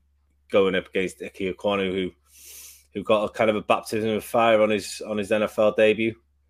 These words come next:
Um, but like I say, Mayfield's really picked up the offense really well this offseason. Um, he didn't get a lot of time to do it, and the splitting reps didn't help either. But, um,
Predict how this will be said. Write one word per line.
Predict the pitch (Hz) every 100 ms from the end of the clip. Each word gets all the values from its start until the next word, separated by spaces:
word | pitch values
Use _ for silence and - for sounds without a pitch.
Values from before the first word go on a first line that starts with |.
| 101
Um, | 101 98 95 _ _ _ _
but | 156
like | 185 180
I | -
say, | - 131 104 - 139
Mayfield's | 151 139 120 110 - - - - - _
really | 117 135 117
picked | 113 117 -
up | 110
the | 98 110
offense | 104 104 -
really | 107 104
well | 113 110
this | 92
offseason. | 92 - 101 90 92 90
Um, | 98 95 92 90 87 - _ _ _ _ _
he | 110 104
didn't | - 117
get | 107 104
a |
lot | 104
of | 101
time | - 104 92
to | -
do | 107
it, | 107 - _ _ _ _ -
and | 95
the | 95
splitting | - - 104 98
reps | 101 92 -
didn't | 101 98 - -
help | 107 101 -
either. | 104 101
But, | 92 98 95 - _ _ _ _ _ -
um, | 95 92 90